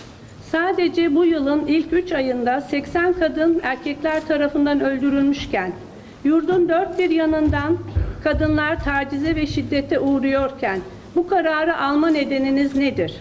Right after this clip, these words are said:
Siz "Kız çocuklarımız geleceğe umutla bakmasın, kadınlar hayatın her alanında eşitlikle mücadele etsin, şiddete, tacize uğrasın" mı istiyorsunuz? Türkiye Cumhuriyeti bu orta çağ karanlığına mahkum değildir.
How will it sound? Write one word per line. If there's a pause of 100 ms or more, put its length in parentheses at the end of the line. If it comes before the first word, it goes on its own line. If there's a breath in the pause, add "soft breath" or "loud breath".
(600 loud breath)
Siz
"Kız
çocuklarımız
geleceğe
umutla
bakmasın, (500 loud breath)
kadınlar
hayatın
her
alanında
eşitlikle
mücadele
etsin, (380 loud breath)
şiddete,
tacize
uğrasın"
mı
istiyorsunuz? (1000)
Türkiye
Cumhuriyeti
bu
orta
çağ
karanlığına
mahkum
değildir.